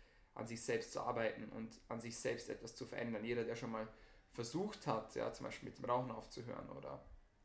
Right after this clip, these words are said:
ähm, seine Diät, äh, auf Vordermann zu bringen, weiß, wie schwer das, das eigentlich ist.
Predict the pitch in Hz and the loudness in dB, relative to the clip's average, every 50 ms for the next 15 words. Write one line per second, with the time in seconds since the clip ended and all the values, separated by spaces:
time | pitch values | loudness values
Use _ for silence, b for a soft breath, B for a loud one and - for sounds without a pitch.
0 | - - - - - - B B B B B B B B B B B - 110 107 | -20 -20 -20 -20 -20 -20 B B B B B B B B B B B -4 -2 0
1 | 107 110 110 110 113 - - 139 123 127 123 120 131 - 110 127 139 143 135 139 | 0 0 0 -4 -6 -6 -2 -2 0 0 0 0 0 2 8 10 10 10 10 6
2 | - - - - - 120 117 113 - 117 - - 127 123 117 117 107 101 113 - | 2 -8 -8 -6 -4 -2 -2 0 0 -2 0 2 4 4 4 4 2 -2 -4 -6
3 | - 113 - 113 113 110 - - - 226 - - 131 131 - - - - 139 135 | -8 -6 -4 -4 -2 0 2 2 2 2 0 2 0 2 2 2 2 4 4 4
4 | 123 - - - - - - - - - - 131 - - - - - - | 2 2 -2 -6 -10 -10 -10 -10 -10 -10 -12 -12 -14 -16 -16 -16 -16 -18